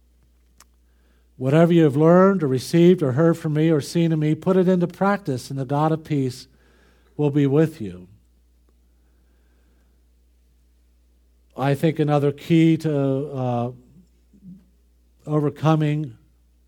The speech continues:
discontent is that we would focus our attention on the example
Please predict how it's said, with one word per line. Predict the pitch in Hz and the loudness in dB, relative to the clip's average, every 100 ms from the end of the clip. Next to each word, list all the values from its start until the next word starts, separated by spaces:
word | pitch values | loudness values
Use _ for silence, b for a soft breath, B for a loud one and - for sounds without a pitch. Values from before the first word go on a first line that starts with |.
| _ | _
discontent | - 143 - 127 113 147 156 156 - _ _ _ _ _ _ _ _ _ _ _ _ _ _ 151 | -6 -6 -6 -12 -6 -2 -2 -2 -12 _ _ _ _ _ _ _ _ _ _ _ _ _ _ -4
is | 147 151 139 | 0 0 -2
that | 170 | -6
we | 160 151 156 | -2 2 2
would | 139 135 | 2 -2
focus | 135 180 196 190 170 | -2 0 0 -2 -4
our | 165 151 | -4 -4
attention | 143 - 175 175 - 107 107 107 _ _ _ _ _ _ _ _ _ _ _ _ _ _ _ _ _ _ _ _ _ _ _ _ _ _ _ 185 _ _ _ _ _ _ _ _ _ | -4 -2 -2 -2 -8 -12 -14 -18 _ _ _ _ _ _ _ _ _ _ _ _ _ _ _ _ _ _ _ _ _ _ _ _ _ _ _ -20 _ _ _ _ _ _ _ _ _
on | 139 143 139 135 147 | -6 -2 0 -2 -4
the | 131 135 | -6 -6
example | 117 101 143 170 175 113 98 95 | -6 -6 -2 0 -2 -10 -14 -18